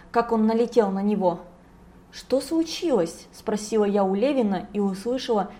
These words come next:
непостижимый ответ. "Сперва я дал ему сдачи". "Сдачи дают не сперва, а в ответ", едва сдерживая улыбку, сказала Елена Михайловна.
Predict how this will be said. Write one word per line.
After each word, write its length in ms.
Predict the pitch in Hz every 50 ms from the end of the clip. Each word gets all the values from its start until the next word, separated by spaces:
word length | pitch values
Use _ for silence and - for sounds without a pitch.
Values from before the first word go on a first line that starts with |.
| - -
непостижимый 920 | 214 220 214 214 208 - - - 214 208 196 214 262 269 269 254 226 - -
ответ. 380 | - 214 - 196 180 160 - - - - - - - - - - - - - - - - - - - - -
"Сперва 580 | - - - - - 240 220 202 208 240 285 330
я 180 | 339 330 285
дал 280 | 214 190 202 214 262 285
ему 300 | 277 247 226 214 226 247 254
сдачи". 540 | 220 190 208 180 165 - - - - - 190 - - - - - - - - - - - - - - - - - - - - - - - - - -
"Сдачи 720 | 202 180 190 185 170 220 240 311 302 - - - 202 170
дают 420 | - 190 180 233 196 220 240 220 -
не 80 | 262
сперва, 680 | 254 - - - 262 247 214 180 180 175 185 190 165 165 - - - - - - - -
а 100 | - -
в 80 | 190 240
ответ", 480 | 269 - - 202 202 196 208 214 214 - - - - - - - - - -
едва 360 | 208 226 202 214 208 196 202
сдерживая 520 | 202 190 208 208 - 190 202 190 185 175
улыбку, 500 | - - 202 185 190 214 233 220 - -
сказала 460 | 220 214 214 - 190 180 202 196 202 196
Елена 320 | 190 185 180 196 208 208
Михайловна. 580 | 196 190 190 - - 196 185 170 165 170 170